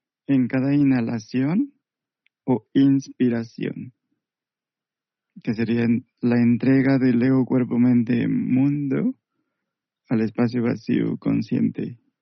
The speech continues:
El infinito es el que respira a través de todos los organismos.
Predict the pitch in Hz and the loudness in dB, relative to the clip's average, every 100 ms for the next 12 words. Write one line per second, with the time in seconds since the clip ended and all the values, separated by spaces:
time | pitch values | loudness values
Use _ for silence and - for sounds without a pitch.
0 | _ _ _ _ _ _ _ _ _ _ | _ _ _ _ _ _ _ _ _ _
1 | _ _ _ - 127 131 131 135 135 139 | _ _ _ 2 4 6 6 6 4 4
2 | 143 139 127 127 120 127 117 117 - - | 2 2 4 2 2 0 0 -4 -6 -2
3 | 117 - 120 _ _ _ _ _ _ _ | -2 -4 -14 _ _ _ _ _ _ _
4 | _ _ _ _ _ _ _ 131 117 110 | _ _ _ _ _ _ _ -10 -8 -8
5 | 98 - 110 104 104 110 123 139 151 135 | -8 -8 -8 -6 -6 -6 -4 0 0 0
6 | 139 143 - _ | 0 -2 -6 _